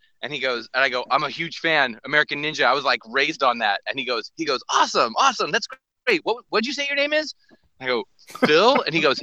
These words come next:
he goes, "Phil what?" And I go, "Phil Eisenhower." And he's like, he's like, "Okay, cool, cool. So, uh, so, so you're into martial arts?" And I was like, "Yes."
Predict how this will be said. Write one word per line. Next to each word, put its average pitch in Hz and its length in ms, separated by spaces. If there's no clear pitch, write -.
he 202 80
goes, 196 180
"Phil 302 260
what?" 285 300
And 143 80
I 160 80
go, 147 140
"Phil 170 360
Eisenhower." 180 840
And 165 100
he's 175 140
like, 165 160
he's 214 120
like, 220 160
"Okay, 269 340
cool, 302 320
cool. 240 300
So, 240 260
uh, 214 220
so, 214 400
so - 160
you're 196 160
into 214 140
martial 208 300
arts?" 226 260
And 196 80
I 196 40
was 185 100
like, 175 200
"Yes." 196 840